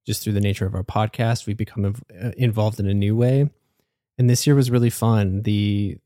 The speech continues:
the whole campaign that they had running this year was all around the idea of it being a marathon. There's so many films. There's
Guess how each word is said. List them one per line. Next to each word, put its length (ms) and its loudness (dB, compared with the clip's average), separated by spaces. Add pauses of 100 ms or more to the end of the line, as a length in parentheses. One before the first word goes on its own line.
(120)
the 100 -2
whole 480 0
campaign 920 0 (400)
that 160 -4
they 80 0
had 200 -2
running 300 2
this 240 -2
year 480 2 (540)
was 180 0
all 220 -2
around 160 2
the 140 2
idea 340 0
of 480 -2
it 160 -4
being 180 2
a 60 2
marathon. 640 -2
There's 200 -6
so 220 -2
many 220 2
films. 600 0
There's 400 -6